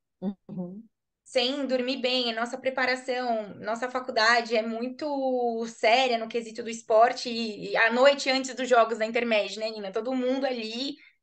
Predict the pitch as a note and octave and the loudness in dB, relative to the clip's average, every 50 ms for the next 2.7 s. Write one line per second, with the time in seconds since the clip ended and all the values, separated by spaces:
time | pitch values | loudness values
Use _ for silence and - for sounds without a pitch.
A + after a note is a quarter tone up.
0 | _ _ _ _ _ - - - C#4 C4 C4+ C4 B3 B3 C4 C4+ C#4 C#4 - E4+ | _ _ _ _ _ -12 -2 4 6 8 8 8 6 4 0 0 -2 -2 -4 -4
1 | C#4 C#4 C#4+ C#4 B3+ A#3+ A#3+ B3 C4+ C#4+ C#4+ C#4 C4+ B3+ A#3 A3 A3 A3 A3+ A#3+ | -2 2 2 4 4 4 4 4 2 2 2 2 0 0 0 -2 -4 -4 -4 -2
2 | B3+ A#3+ G#3+ G3+ E3+ F3 E3+ E3+ D#3+ E3 F3 - F3 | -2 0 0 2 4 4 4 4 4 0 -2 -6 -10